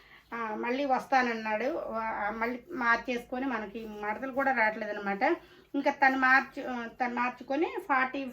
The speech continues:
ఫోర్ అయితే తీసుకుంటామండి. ఇదైతే ఫార్టీ టూ, ఇవైతే ఫార్టీ అనమాట. బాబుకు తీసుకునే మొత్తం కూడా ఫార్టీ, అల్లుడు గారికి తీసుకుంది ఫార్టీ టూ. ఇప్పుడు ఫార్టీ ఫోర్ తీసుకుంటే కరెక్ట్గా సెట్ అవుతుంది అనమాట, వాళ్ళకి ఇబ్బంది ఏం లేదు.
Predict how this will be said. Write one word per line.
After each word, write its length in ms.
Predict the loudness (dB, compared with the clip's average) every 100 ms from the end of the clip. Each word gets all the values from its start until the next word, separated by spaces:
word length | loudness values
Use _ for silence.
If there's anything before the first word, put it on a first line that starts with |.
| -2
ఫోర్ 180 | 0 0
అయితే 200 | -2 -4
తీసుకుంటామండి. 800 | -6 -8 -8 -2 -2 -2 -4
ఇదైతే 400 | -6 -6 -8 -4
ఫార్టీ 440 | -2 0 -2 -2 -8 -4
టూ, 200 | -4 -4 -8 -20 -10
ఇవైతే 360 | 0 2 2 0
ఫార్టీ 420 | 6 6 6 0
అనమాట. 320 | -4 -2 -2
బాబుకు 300 | 0 0 -2
తీసుకునే 420 | -8 -10 -6 -6 -4
మొత్తం 300 | -6 -8 -10
కూడా 220 | -2 -2
ఫార్టీ, 520 | 6 6 6 2 -10 -14 -20 -8 2
అల్లుడు 280 | 4 4 4
గారికి 280 | 4 4
తీసుకుంది 440 | -6 -10 -6 -2 0
ఫార్టీ 500 | 4 6 6 -2 -4
టూ. 180 | -4 -4 -10 -12
ఇప్పుడు 220 | -4 -2
ఫార్టీ 360 | 8 8 8 0
ఫోర్ 300 | 2 2 2
తీసుకుంటే 460 | -6 -6 -6 -2 2
కరెక్ట్గా 560 | 2 0 -6 0 0
సెట్ 300 | 2 0 2
అవుతుంది 260 | 0 0 -2
అనమాట, 280 | -2 0 2
వాళ్ళకి 360 | 2 0 -2
ఇబ్బంది 300 | -6 -4 -2
ఏం 80 | -4
లేదు. 360 | -4 -2 -2